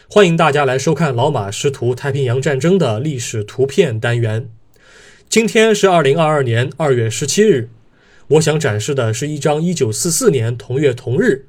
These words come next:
拍摄的照片。一九四四年二月十七日，美国海军航空兵对日本海军的重要泊地楚客群岛展开大规模空袭。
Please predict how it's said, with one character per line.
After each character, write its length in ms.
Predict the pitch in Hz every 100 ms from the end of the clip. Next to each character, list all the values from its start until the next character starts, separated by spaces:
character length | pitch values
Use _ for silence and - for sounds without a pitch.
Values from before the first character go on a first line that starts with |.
| -
拍 260 | - 127 131
摄 140 | 156
的 120 | 110
照 180 | 104 113
片。 280 | - 147 170 - _ _ _ - - - - - _ _ _ _ _ - - - - -
一 140 | - 180
九 200 | 143 120
四 220 | 117 175
四 180 | - 202
年 300 | 120 120 123
二 160 | 147 131
月 200 | 120 107
十 200 | - 147
七 160 | -
日， 300 | 160 131 110 - - - -
美 200 | 147 147
国 180 | 170 208
海 200 | 131 107
军 180 | 160 156
航 160 | 147
空 180 | 156 175
兵 240 | 196 196
对 180 | 185 180
日 160 | 214 202
本 180 | 131 147
海 240 | - 107
军 160 | 120 147
的 80 | 131
重 220 | 185 143
要 160 | 135
泊 200 | 113 120 208
地 220 | 175 -
楚 180 | - 123
客 160 | 123 175
群 220 | 147 185
岛 280 | 110 104 -
展 200 | 127 104
开 220 | - 139
大 340 | 165 - 160 113
规 160 | 143
模 220 | 135 117
空 180 | 117 143
袭。 320 | - 113 127